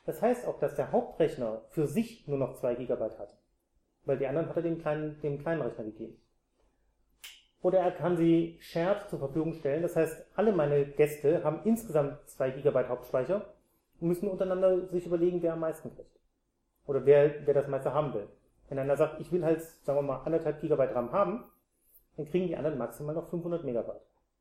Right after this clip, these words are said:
Das müssen die dann irgendwie unter sich ausmachen. Das kann gut laufen, das kann schlecht laufen. Das kann man sich aber aussuchen, wie man's machen möchte. Ähm,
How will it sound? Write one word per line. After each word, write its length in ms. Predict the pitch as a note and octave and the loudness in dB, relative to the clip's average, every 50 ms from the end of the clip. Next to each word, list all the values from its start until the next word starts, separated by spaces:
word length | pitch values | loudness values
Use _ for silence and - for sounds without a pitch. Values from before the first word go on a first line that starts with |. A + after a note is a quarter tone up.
| _ _ _ _ _ _ _ _ _ _ _ _ _ _ _ _ _ _ _ _ _ _ _ _ - | _ _ _ _ _ _ _ _ _ _ _ _ _ _ _ _ _ _ _ _ _ _ _ _ -4
Das 180 | D3 C3+ - | -4 -4 -2
müssen 200 | E3 E3+ E3 G#3 | -2 -4 -2 -2
die 80 | F#3+ G3 | 0 0
dann 100 | G3 G3 | 0 0
irgendwie 240 | G3 G3 F#3+ F#3+ G3 | -2 -4 -4 -2 -2
unter 180 | F#3+ F#3 F#3 | -2 0 0
sich 160 | F3+ F#3+ - - | -2 -2 -2 -4
ausmachen. 380 | D3 C3+ - - A2 G2 G#2 - _ - | -4 -4 -4 -6 -10 -10 -12 -14 _ -12
Das 200 | B2 A#2+ - - - | -12 -12 -12 -16 -8
kann 420 | - D3+ D3+ D#3+ F#3 G#3 G#3+ G3 - | -4 -2 0 0 0 -2 -4 -6 -8
gut 160 | - G3 G3 G3 | -8 -6 0 2
laufen, 260 | G#3 G#3 G#3+ G#3+ A3 | 2 2 2 2 -2
das 140 | G#3 G3 - | -6 -6 -4
kann 180 | - F3+ E3 | -4 -4 -4
schlecht 320 | D#3+ - D3+ B2+ A#2+ - - | -4 -2 -2 -4 -4 -6 -12
laufen. 240 | A#2 A#2 - - - _ _ _ _ _ _ _ _ _ _ | -14 -14 -14 -18 -20 _ _ _ _ _ _ _ _ _ _
Das 180 | - C3+ - - | -4 -4 -4 -4
kann 100 | - D3+ | -4 -4
man 140 | D#3 E3 E3+ | -4 -4 -4
sich 100 | F#3+ F#3+ | -4 -2
aber 180 | F#3 F#3 - | -2 0 0
aussuchen, 420 | - A#3+ A#3+ - - C#3+ C3 B2 A#2+ | 0 -2 -2 -2 -4 -4 -4 -4 -4
wie 40 | |
man's 200 | A#2+ C3+ C#3+ C#3+ | -4 -4 -4 -4
machen 240 | - D#3+ C#3+ C#3+ C3 | -6 -6 -6 -6 -6
möchte. 240 | A2+ G#2+ - - - - _ _ _ _ _ _ _ _ _ _ _ _ _ _ _ _ _ _ - - _ _ _ _ _ _ _ _ _ _ _ _ _ _ _ - | -8 -8 -10 -14 -20 -20 _ _ _ _ _ _ _ _ _ _ _ _ _ _ _ _ _ _ -20 -20 _ _ _ _ _ _ _ _ _ _ _ _ _ _ _ -6
Ähm, 480 | D3+ D3 D3 D3 D3 D3 D3+ D3+ - | -2 0 0 0 0 -2 -6 -8 -10